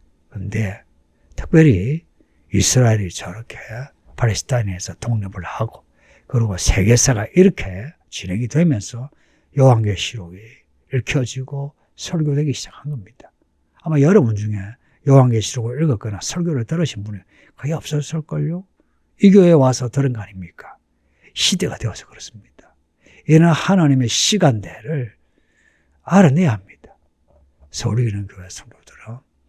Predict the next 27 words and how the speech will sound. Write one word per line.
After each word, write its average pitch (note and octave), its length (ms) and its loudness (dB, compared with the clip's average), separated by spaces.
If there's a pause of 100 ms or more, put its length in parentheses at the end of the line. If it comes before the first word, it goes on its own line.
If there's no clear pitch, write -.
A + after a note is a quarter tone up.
(440)
지금 A#2 300 -2 (600)
급하게 D3+ 640 -8 (240)
문을 C#3+ 280 2
두드려 - 520 -16 (320)
열어라, A#2 420 4
열어라, A2 280 0
나와 G#2+ 280 -2
함께 G2+ 220 -14
먹고 G2 300 -10
마시자, - 460 -12 (180)
나와 D3+ 280 2
함께 C#3 300 -6
저 C#3 220 -6
나라에 C3 320 0
들어가자 A#2+ 480 -8 (460)
라고 D#3 420 4
말씀하시는 A2 720 -10 (420)
예수님의 A#2+ 560 2
음성을 A#2+ 420 -4
듣고 C3+ 340 -2
마음의 B2 420 -2
문을 C3+ 320 -4
열고 B2+ 280 -6
믿음의 C#3 340 -4
문을 D3 260 -2 (420)
여시길 D#3+ 460 2
바랍니다. A#2+ 680 -2